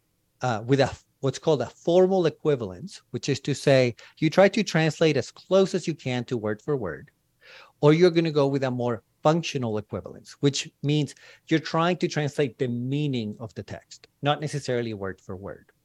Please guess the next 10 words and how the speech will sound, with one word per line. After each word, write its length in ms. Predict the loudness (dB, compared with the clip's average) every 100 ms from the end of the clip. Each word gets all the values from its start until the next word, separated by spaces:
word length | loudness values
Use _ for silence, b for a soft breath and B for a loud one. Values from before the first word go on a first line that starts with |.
| _ _ _ _ _ _ _ _ _ _ _
Um, 360 | 6 6 4 2
and 200 | 4 8
then 360 | 8 8 4 -2
you 120 | -8
kinda 240 | -2 0
get 160 | 2 2
something 320 | 0 0 0
in 80 | -2
the 80 | -4
middle. 260 | -6 -10